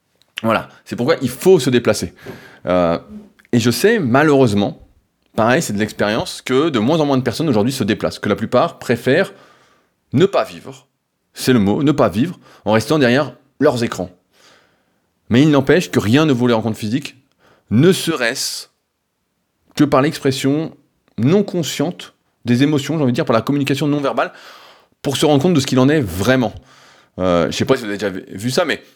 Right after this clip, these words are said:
parfois vous parlez à quelqu'un par message, ça se passe nickel, et quand vous voyez en vrai, ah, ça ne passe pas. Voilà, ça passe pas. Alors que à l'écrit, tout ça, c'était nickel, et cetera. Parce que c'est complètement différent. Et c'est pour cela que j'organise régulièrement, en fait, des tournois à Annecy, dans ma salle, donc au Super Physique Gym.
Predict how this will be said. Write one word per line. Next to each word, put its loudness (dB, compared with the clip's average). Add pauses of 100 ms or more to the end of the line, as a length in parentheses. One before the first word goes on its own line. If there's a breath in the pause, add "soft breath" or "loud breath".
(120)
parfois 0
vous -6
parlez 0
à -4
quelqu'un -4
par 0
message, -2
ça -2
se -6
passe -2
nickel, -2
et -4
quand 0
vous 0
voyez 2
en 0
vrai, -2 (160)
ah, -4
ça 0
ne 2
passe -4
pas. -10
Voilà, -4
ça -6
passe -2
pas. 0 (460 loud breath)
Alors 2
que 0
à -2
l'écrit, -6
tout -10
ça, 0
c'était -4
nickel, 2
et -6
cetera. -2 (340 loud breath)
Parce -2
que -2
c'est -4
complètement -2
différent. -6
Et -8
c'est -6 (160)
pour -6
cela -2
que -8
j'organise -4
régulièrement, -2
en -2
fait, -2
des -2
tournois 0
à -2
Annecy, -2 (420 loud breath)
dans 2
ma 2
salle, 0
donc 0
au -2
Super 0
Physique -4
Gym. 0